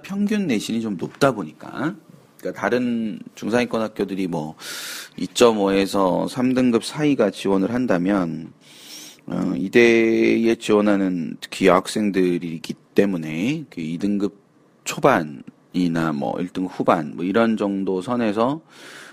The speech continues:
문과 같은 경우, 어, 지원이 가능하다라는 점을 생각을 하면 그 부분에서 깎이는 점수가 있는 거죠. 그러니까 급간의 격차가 아주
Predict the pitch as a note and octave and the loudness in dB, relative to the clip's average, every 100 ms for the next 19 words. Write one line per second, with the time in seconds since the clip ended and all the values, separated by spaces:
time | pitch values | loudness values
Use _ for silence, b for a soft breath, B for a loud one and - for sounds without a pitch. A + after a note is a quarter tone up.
0 | _ G2+ G#2+ F#2+ - D#2 C#2+ B1+ G2 E3 | _ -2 0 -2 -4 -8 -8 -4 -4 -4
1 | - F2 D#2+ - - A2 A2 G#2+ F2+ F2+ | -6 -6 -6 -4 2 2 2 -4 -6 -2
2 | G2 A2+ A2+ G#2 F#2 F#2 F2 F2 E2+ A2+ | -2 -2 0 0 -2 -4 -6 -6 -6 -6
3 | A#2+ A2+ F#2+ F2+ F2+ A2+ F2+ C#2+ B1+ B | -6 -4 -4 -4 0 0 0 -4 -12 B
4 | B B B B B - C#3+ D3+ D#3 - | B B B B B -2 2 4 2 0
5 | A2+ C3 E3 D3+ C3 A#2+ A#2+ - B2 G#2 | -2 2 4 4 2 -2 -4 0 0 0
6 | E2+ F2 D2+ G1+ B1+ C2+ - G1+ - F2 | -2 -4 -4 -4 -6 -6 -8 -8 -8 -8
7 | E2+ A2+ - C#3+ C#3+ C#3 C3+ B2 F2+ - | -2 0 4 4 4 0 -2 -4 -10 -6
8 | B2 A#2+ G#2 E2+ | -2 0 0 -2